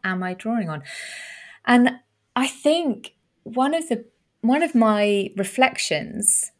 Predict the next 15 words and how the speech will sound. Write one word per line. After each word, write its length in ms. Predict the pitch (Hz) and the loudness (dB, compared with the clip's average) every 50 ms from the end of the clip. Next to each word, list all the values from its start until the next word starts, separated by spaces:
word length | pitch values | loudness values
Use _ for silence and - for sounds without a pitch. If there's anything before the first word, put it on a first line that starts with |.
| _ - | _ 0
on 200 | 208 220 220 208 | 2 2 2 2
this 420 | 175 143 127 - 139 - - - - - | 0 -2 -4 -6 -6 -6 -6 -6 -4 -4
is 260 | 208 208 202 - - | -2 -2 -2 -4 -2
that, 340 | 226 208 196 - - - _ _ _ _ _ - - | 0 2 2 2 0 -4 _ _ _ _ _ -20 -10
so 160 | - - 226 208 | -4 -2 0 0
through 240 | 220 - 269 277 262 | 2 4 4 6 6
my 140 | 240 214 208 | 6 4 4
work, 520 | 190 185 170 165 156 156 151 - - - - | 6 6 6 6 6 4 2 0 -2 -2 2
I 140 | 175 180 175 | 2 2 2
was 180 | 175 170 - | 2 0 -2
leading 600 | 180 175 175 175 175 170 175 160 160 165 170 165 202 | 0 0 0 0 0 0 0 0 0 -2 -2 0 2
multi-million 720 | 202 202 202 196 - - 196 185 185 175 170 170 170 165 | 4 4 4 4 2 0 2 2 2 4 2 2 0 -2
pound 580 | 165 - 185 175 170 165 165 165 156 - - _ | -4 -2 0 0 0 0 0 -2 -4 -6 -8 _
brand 440 | - 170 165 165 170 165 160 160 | 2 2 4 4 2 0 -2 -4
change 680 | - - 180 170 165 160 156 156 156 139 - - - | -2 2 2 2 2 2 -2 -6 -8 -6 -6 -6 -6